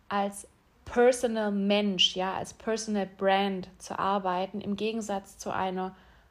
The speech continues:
zu einem Product, also zu einem Produkt,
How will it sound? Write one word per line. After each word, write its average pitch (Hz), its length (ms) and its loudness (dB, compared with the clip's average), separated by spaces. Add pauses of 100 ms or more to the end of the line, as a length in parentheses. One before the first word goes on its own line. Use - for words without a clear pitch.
(160)
zu - 120 -8
einem 190 380 -2
Product, 208 640 2
also 185 180 -8
zu - 160 -12
einem 185 180 -6
Produkt, - 800 -4